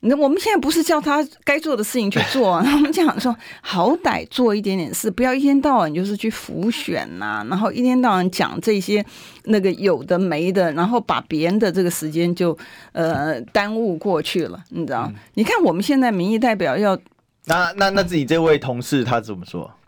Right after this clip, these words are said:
Speaker 1: 哦，他说：“有了，有了，会了，会了。”你知道，就，就是这样子，就是这些的，我们这些行政官员，我一直在讲哈，就是说，哎，其实讲多了，有时候会觉得是老生常谈，可是真的是这样。
Speaker 2: 嗯。
Speaker 1: 民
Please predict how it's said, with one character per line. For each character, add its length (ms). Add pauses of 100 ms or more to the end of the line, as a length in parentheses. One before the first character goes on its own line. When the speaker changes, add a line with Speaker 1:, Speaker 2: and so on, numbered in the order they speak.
(180)
Speaker 1:
哦， 240
他 100
说 140
：“有 160
了， 160
有 140
了， 120
会 140
了， 160
会 140
了。” 120 (180)
你 120
知 60
道， 120
就， 200
就 200
是 140
这 80
样 180
子， 220
就 160
是 160
这 220
些 240
的， 200 (240)
我 140
们 180
这 200
些 280
行 300
政 160
官 160
员， 100
我 120
一 40
直 140
在 140
讲 280
哈， 160
就 140
是 80
说， 220 (720)
哎， 260
其 220
实 100
讲 240
多 200
了， 100
有 100
时 120
候 80
会 100
觉 160
得 140
是 140
老 220
生 280
常 320
谈， 200
可 120
是 120
真 220
的 100
是 160
这 80
样。 160
Speaker 2:
嗯。 60
Speaker 1:
民 180